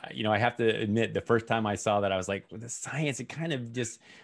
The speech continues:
robs it of life almost," right? But the reality is that Saint Augustine called it the science of saints. And, uh, that's kind of, that's where I got the title. And he's not the only one. Saint Catherine of Siena calls it a holy science, and other saints have talked about it as well.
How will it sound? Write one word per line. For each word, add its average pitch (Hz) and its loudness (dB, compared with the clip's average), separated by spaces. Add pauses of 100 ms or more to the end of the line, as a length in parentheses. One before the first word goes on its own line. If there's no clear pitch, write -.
(160)
robs 143 4
it 131 0
of 110 -2
life 180 2
almost," 123 0
right? 127 2 (460)
But 127 4
the 123 2
reality 139 6
is 120 2
that 107 -6
Saint 120 2
Augustine 104 0
called 82 -2
it 80 -8
the 82 -10
science 85 -6
of 80 -8
saints. - -10 (180)
And, 87 -4
uh, 85 -8
that's 95 -2
kind 98 -4
of, 90 -8
that's 98 0
where 98 2
I 98 4
got 95 0
the 92 -8
title. 82 -4
And 87 -8
he's 104 -4
not 104 -2
the 95 -2
only 92 -6
one. 80 -10
Saint 90 -12
Catherine 92 -4
of 80 -12
Siena 90 -8
calls 90 -4
it 98 -6
a 92 -4
holy 92 -4
science, 85 -4
and 92 -8
other 92 -4
saints 87 -6
have 82 -8
talked 87 -4
about 82 0
it 78 -6
as 82 -6
well. 82 -2